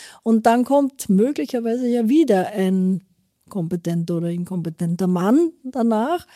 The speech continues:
und die Frau muss dann wieder weichen, nachdem sie ihren Job gemacht hat. Und das finde ich sehr traurig, weil, äh, hier Frauen auch die Chance hätten, diejenigen, die jetzt gerufen werden, zu sagen, ja, das mache ich gern,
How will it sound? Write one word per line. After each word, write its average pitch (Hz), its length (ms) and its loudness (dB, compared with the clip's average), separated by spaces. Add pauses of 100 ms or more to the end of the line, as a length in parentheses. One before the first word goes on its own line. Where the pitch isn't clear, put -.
(380)
und 226 480 2
die 226 80 4
Frau 185 260 0
muss 220 200 2
dann 226 180 2
wieder 208 240 2
weichen, 151 460 -4
nachdem 165 400 -6
sie 170 140 -2
ihren 180 200 2
Job 180 320 -2
gemacht 147 500 -6
hat. - 200 -10 (440)
Und 214 300 2
das 233 280 0
finde 254 260 2
ich 226 100 -2
sehr 247 160 -2
traurig, 220 680 -4
weil, 220 440 0
äh, 208 540 -2
hier 240 260 2
Frauen 208 400 0
auch 233 140 -6
die 247 100 -10
Chance 214 500 -4
hätten, 196 920 2
diejenigen, 185 580 -2
die 170 140 -4
jetzt 165 180 -8
gerufen 196 540 -2
werden, 202 280 0
zu 226 140 -4
sagen, 196 340 -2
ja, 185 160 0
das 254 180 -8
mache 190 180 -2
ich - 140 -6
gern, 185 260 -2